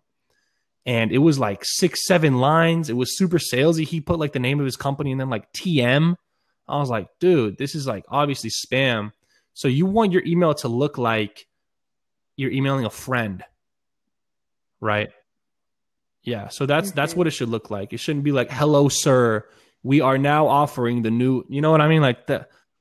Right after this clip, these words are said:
Speaker 1: that's just too, <laughs> you wanna be
Speaker 2: Yeah.
Speaker 1: like, "Hey, name, like, I love the way you blah, blah, blah." Like, just casual, con-, very conversational, and that's how you reach someone.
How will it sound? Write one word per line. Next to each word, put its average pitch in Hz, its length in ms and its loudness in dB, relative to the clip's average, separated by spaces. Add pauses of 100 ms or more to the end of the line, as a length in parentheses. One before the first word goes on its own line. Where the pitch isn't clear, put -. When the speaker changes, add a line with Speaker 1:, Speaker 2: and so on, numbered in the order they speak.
(360)
Speaker 1:
that's 160 260 0
just - 180 -6 (160)
too, 143 200 -2 (220)
<laughs> - 220 -20
you 170 100 0
wanna 180 180 6
be 170 80 4
Speaker 2:
Yeah. 165 60 6
Speaker 1:
like, 147 180 2 (340)
"Hey, 175 380 2
name, 131 500 -4 (180)
like, 117 320 -12
I 135 120 -6
love 151 200 -4
the 147 80 -2
way 147 180 0
you 135 80 0
blah, 139 220 2
blah, 135 240 0
blah." 143 220 -2 (120)
Like, 127 240 -2 (420)
just 156 460 -4
casual, 156 540 0
con-, 143 300 -4
very 160 180 4
conversational, 135 960 -2 (420)
and 120 220 -4
that's 139 220 -2
how 165 80 -2
you 127 160 -2
reach 110 200 -6
someone. 101 320 -14